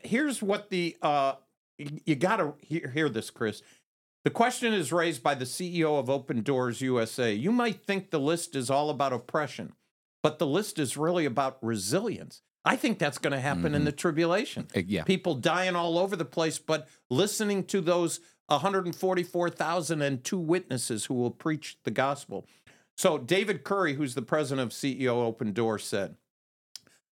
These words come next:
Speaker 1: "The numbers of God's people who are suffering should mean the church is dying, that Christians are keeping quiet, losing their faith,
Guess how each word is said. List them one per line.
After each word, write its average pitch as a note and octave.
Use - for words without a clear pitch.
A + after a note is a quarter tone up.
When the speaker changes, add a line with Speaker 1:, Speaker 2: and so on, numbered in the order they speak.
Speaker 1:
"The C3+
numbers G3
of B2
God's F#3
people E3+
who C#3
are C3
suffering C#3+
should B2
mean C#3
the A2+
church -
is G2
dying, B2+
that C3+
Christians F#3
are B2+
keeping C3+
quiet, C3+
losing D3
their B2+
faith, D3